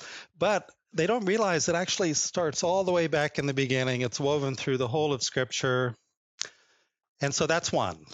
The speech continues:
It's just that whole underlying sense of the importance. And, and a lot of Christians live as if nothing important happened between the resurrection and the ascension, when actually Jesus met with different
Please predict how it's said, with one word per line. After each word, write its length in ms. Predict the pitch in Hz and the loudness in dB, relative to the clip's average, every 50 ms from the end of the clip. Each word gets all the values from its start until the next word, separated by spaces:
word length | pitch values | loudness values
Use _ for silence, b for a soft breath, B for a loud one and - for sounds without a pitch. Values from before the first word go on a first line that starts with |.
| - | -10
It's 180 | - 185 127 - | -8 -8 -6 -2
just 220 | - 151 135 - | 0 0 0 2
that 160 | - 139 123 120 | 0 0 0 0
whole 300 | 117 139 139 139 135 131 | 0 0 2 2 2 2
underlying 640 | 123 127 123 117 117 120 113 117 117 113 110 117 | 0 2 0 0 2 2 2 2 0 0 0 0
sense 440 | 107 - - - 117 117 110 - - | 0 0 0 0 -2 -2 -2 -4 -4
of 400 | 110 98 92 95 - - - - _ _ _ - | -4 -4 -6 -8 -12 -16 -16 -16 _ _ _ -4
the 100 | - 120 | -2 -2
importance. 840 | 113 113 - - 139 143 139 - 113 101 - - - - - - - _ _ _ B B B B B B B B _ | -2 -4 -4 -2 -2 -2 -2 -4 -8 -10 -4 -2 -2 -2 -2 -2 -6 _ _ _ B B B B B B B B _
And, 120 | 135 - - | -8 -6 -4
and 120 | 196 156 139 | -4 -2 0
a 60 | 127 | 0
lot 300 | 120 127 131 143 151 147 | 0 2 2 0 0 0
of 120 | 135 110 - _ _ _ | -2 -4 -6 _ _ _
Christians 420 | - - 135 - - 135 123 107 110 | -6 -6 -4 -4 -2 -4 -4 -2 -2
live 280 | 120 120 113 110 110 | 0 0 0 0 -2
as 120 | 113 104 - | -2 -2 -2
if 200 | 120 107 - - | -2 -4 -4 -4
nothing 320 | 127 123 - - 139 127 | -6 -4 -4 -4 -4 -4
important 420 | 123 107 - - 127 123 - 113 | -4 -4 -4 -4 -4 -4 -4 -2
happened 460 | 107 104 113 113 113 - - 107 110 104 | -2 0 0 0 -2 -4 -4 -6 -4 -4
between 360 | 107 107 - - 127 117 113 | -4 -4 -4 -4 -4 -2 -2
the 80 | 113 | -2
resurrection 640 | 107 110 113 110 - 113 110 110 107 - - - 117 | -2 -2 -2 -2 -2 -2 -2 -2 -2 -4 -4 -4 -4
and 120 | 110 101 98 | -4 -4 -4
the 100 | 101 95 | -4 -4
ascension, 440 | 92 - 117 101 95 - - 98 - _ _ _ _ b b b b b b b b b b b b _ | -2 -2 -2 -4 -4 -6 -8 -10 -12 _ _ _ _ b b b b b b b b b b b b _
when 220 | - 139 123 120 | -4 -4 -2 0
actually 380 | 123 120 123 - - - 120 107 | 0 0 0 -2 -2 0 0 0
Jesus 480 | 101 - 123 123 117 104 117 107 - - | 0 0 0 0 0 0 -2 -2 -2 -2
met 180 | 127 117 113 - _ _ _ _ | -2 -2 -4 -6 _ _ _ _
with 200 | - 139 120 - | -4 -4 -4 -2
different 380 | - 127 135 - - 135 120 - | 0 -2 -2 -2 -2 -4 -6 -6